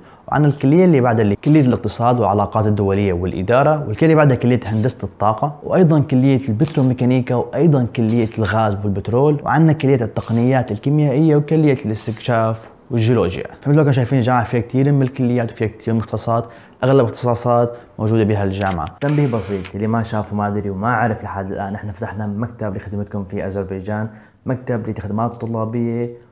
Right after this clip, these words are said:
وأيضا خدمات سياحية. على مر الأربع سنين اللي أنا معكم إياها بهالقناة،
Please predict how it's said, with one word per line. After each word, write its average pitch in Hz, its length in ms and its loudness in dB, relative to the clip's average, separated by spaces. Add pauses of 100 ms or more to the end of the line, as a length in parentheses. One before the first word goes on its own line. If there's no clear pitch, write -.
(280)
وأيضا 127 480 -2
خدمات 101 380 -8
سياحية. 92 560 -10
على 107 160 -2
مر 135 120 0
الأربع 120 380 0
سنين 113 240 -6
اللي 95 100 -4
أنا 104 100 -4
معكم 107 360 -6
إياها 101 380 -6 (100)
بهالقناة، 107 600 -4